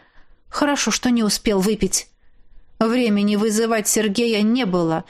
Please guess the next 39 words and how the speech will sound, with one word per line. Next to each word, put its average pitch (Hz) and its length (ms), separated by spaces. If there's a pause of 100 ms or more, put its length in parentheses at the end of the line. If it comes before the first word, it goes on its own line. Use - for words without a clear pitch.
(140)
Я 254 240
мчался 262 580
в 226 100
гараж, 247 400
чтобы 226 360
прыгнуть 240 480
в 214 80
одну 226 260
из 220 140
служебных 220 560
машин 233 420
и 226 60
лететь 240 420
в 208 160
грёбаный 240 520
детский 254 340
сад. 240 400 (720)
«Буду 240 400
у 233 60
вас 226 180
через 233 240
десять 240 260
минут, 247 460 (120)
Тамара 220 460
Васильевна. 196 880 (420)
И 226 100
не 254 140
дай 302 200
бог, 254 360
к - 80
этому 208 260
времени 214 380
у 214 80
вас 214 220
не 226 120
будет 208 300
ответа, 220 380
где 214 220
Максим. 220 560